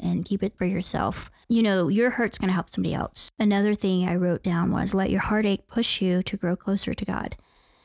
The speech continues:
Uh, this is another relationship that should grow sweeter through loss. Um, and I know when Mom passed away, my kids' relationship got sweeter with my dad. He leaned a lot more on me.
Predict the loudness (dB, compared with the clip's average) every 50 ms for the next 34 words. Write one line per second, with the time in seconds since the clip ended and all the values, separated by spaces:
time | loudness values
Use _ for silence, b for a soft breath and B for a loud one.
0 | b b b b b b b b b b 0 2 2 2 2 2 2 2 2 2
1 | 2 2 2 2 2 2 2 2 0 0 2 2 2 2 2 2 0 0 2 0
2 | 0 -2 -2 -4 -4 -2 -2 0 0 0 -2 -4 -6 -4 -2 -2 -2 -2 -2 -4
3 | -4 -4 -4 -4 -4 -4 -4 -4 -4 -4 -2 -2 -2 0 0 -2 -2 -4 -6 -6
4 | -8 -8 -8 -8 _ -4 -2 0 0 0 0 0 0 0 2 2 2 2 2 0
5 | 0 B B B B 0 0 2 4 4 4 2 2 2 0 -2 -4 -2 -2 -2
6 | 0 2 2 2 2 2 0 0 0 -2 -2 -4 -2 -2 0 0 0 0 0 0
7 | -2 -2 -2 -4 -4 -2 -4 -4 -4 _ _ _ _ _ -10 -4 -2 0 2 2
8 | 2 2 2 2 0 0 0 -2 -2 -2 -4 -4 -6 _ _ _ _ -2 0 2
9 | 2 2 2 2 2 2 2 0 0 0 2 2 2 2 2 2 2 0 2 2
10 | 2 2 2 2 2 2 0 -2